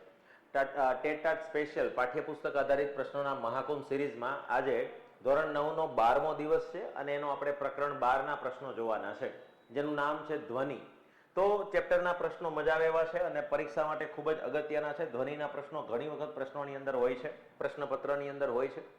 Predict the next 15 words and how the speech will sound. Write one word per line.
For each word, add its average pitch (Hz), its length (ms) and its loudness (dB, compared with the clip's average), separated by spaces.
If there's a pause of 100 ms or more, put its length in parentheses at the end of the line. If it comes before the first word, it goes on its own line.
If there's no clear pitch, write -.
(560)
પહેલો 214 300 6
પ્રશ્ન 196 380 -2
તમને 170 280 -4
અહીંયા 160 240 -2
આપેલો 131 380 2
છે 120 180 -4 (520)
કે 170 100 -2
નીચેના 180 600 -2
પૈકી, 160 640 -4 (340)
નીચેના 185 520 -2
પૈકી 170 720 -6 (960)
કયા 196 460 8
તરંગોના 165 760 2
પ્રસરણ 147 640 -2
માટે 131 640 -4